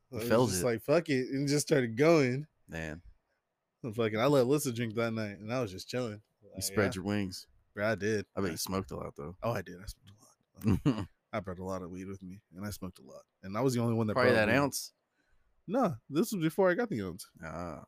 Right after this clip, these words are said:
Speaker 2: I got the ounce last night.
Speaker 1: Hey, hold on, calm down.
Speaker 2: Shh.
Speaker 1: Plug talk.
Speaker 2: Y'all didn't hear
Speaker 1: No,
Speaker 2: that.
Speaker 1: no, no.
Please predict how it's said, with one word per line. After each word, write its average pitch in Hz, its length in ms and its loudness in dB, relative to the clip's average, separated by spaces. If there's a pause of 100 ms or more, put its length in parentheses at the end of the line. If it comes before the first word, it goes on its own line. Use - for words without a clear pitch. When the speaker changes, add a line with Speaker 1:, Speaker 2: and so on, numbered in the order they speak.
Speaker 2:
I 302 40 4
got 311 80 4
the 320 80 8
ounce 302 140 4
last 294 260 4
night. 330 260 -2 (200)
Speaker 1:
Hey, 147 160 -12
hold 139 200 -10
on, 113 140 -10
calm 131 180 -12
down. 139 180 -12 (840)
Speaker 2:
Shh. - 400 -12 (340)
Speaker 1:
Plug 110 220 -2
talk. 90 280 -8
Speaker 2:
Y'all 117 160 0
didn't 131 100 2
hear 110 80 2
Speaker 1:
No, 160 200 10
Speaker 2:
that. 156 1040 12
Speaker 1:
no, - 460 4
no. 123 80 2